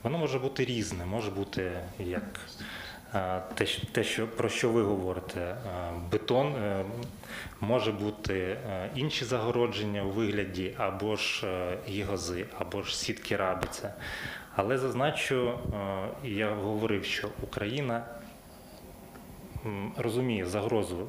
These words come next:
яка може йти, е, з території Білорусі через посилення тиску, е, Росії на неї,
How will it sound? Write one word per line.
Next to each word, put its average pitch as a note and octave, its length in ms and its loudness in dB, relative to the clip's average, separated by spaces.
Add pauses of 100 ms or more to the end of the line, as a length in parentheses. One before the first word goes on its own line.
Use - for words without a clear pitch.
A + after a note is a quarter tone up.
(100)
яка G2 240 0
може G2 300 0
йти, F2+ 340 -2 (180)
е, F2+ 200 -2
з - 100 -6
території F2+ 720 0
Білорусі G2 580 0
через - 380 -2 (460)
посилення G#2+ 540 4
тиску, B2 640 0 (200)
е, G#2+ 340 2 (180)
Росії A2+ 460 0
на G#2+ 140 2
неї, G#2 380 2